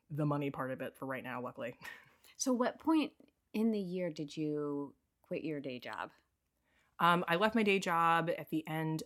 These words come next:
Speaker 1: of April.
Speaker 2: The end of April. But you knew you were headed in that direction so you could prepare,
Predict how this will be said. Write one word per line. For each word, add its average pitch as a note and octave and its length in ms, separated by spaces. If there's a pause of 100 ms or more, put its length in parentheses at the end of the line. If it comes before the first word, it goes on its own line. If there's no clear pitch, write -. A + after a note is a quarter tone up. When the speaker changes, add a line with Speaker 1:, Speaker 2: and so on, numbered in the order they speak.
Speaker 1:
of C#3 360
April. - 480 (140)
Speaker 2:
The F#3 80
end F3 100
of D#3 60
April. D#3 220
But G#3+ 160
you G#3+ 120
knew G3+ 220
you G3 180
were F3 100
headed E3+ 340
in D#3 180
that C#3 160
direction D3+ 400
so D#3 140
you C#3+ 120
could C#3+ 220
prepare, C#3+ 920